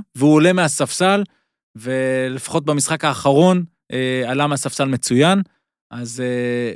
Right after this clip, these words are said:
יוטה, קבוצה מאוד חמה, והיא גם קבוצה שיש לה, יש לה פאונדיישן, כמו שאמרנו על מיאמי, אתה יודע מה היא, יש את ההגנה, יש את דונובל מיטשל, שזה האחד על אחד, יש הנעת כדור,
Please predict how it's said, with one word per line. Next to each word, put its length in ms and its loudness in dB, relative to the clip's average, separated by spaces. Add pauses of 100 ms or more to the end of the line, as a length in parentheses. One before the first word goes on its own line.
(280)
יוטה, 520 2 (460)
קבוצה 240 -4
מאוד 280 2
חמה, 400 2 (720)
והיא 340 -2
גם 240 4
קבוצה 260 -4
שיש 400 -4
לה, 140 -2 (460)
יש 200 -4
לה 60 0
פאונדיישן, 600 0
כמו 180 -2
שאמרנו 420 0
על 80 0
מיאמי, 380 -2 (360)
אתה 160 -2
יודע 240 4
מה 220 4
היא, 260 0 (240)
יש 180 -2
את 60 -6
ההגנה, 680 2
יש 200 -4
את 60 -4
דונובל 360 -2
מיטשל, 360 -2
שזה 280 -2
האחד 320 -2
על 120 0
אחד, 320 -4 (360)
יש 240 -2
הנעת 400 0
כדור, 480 0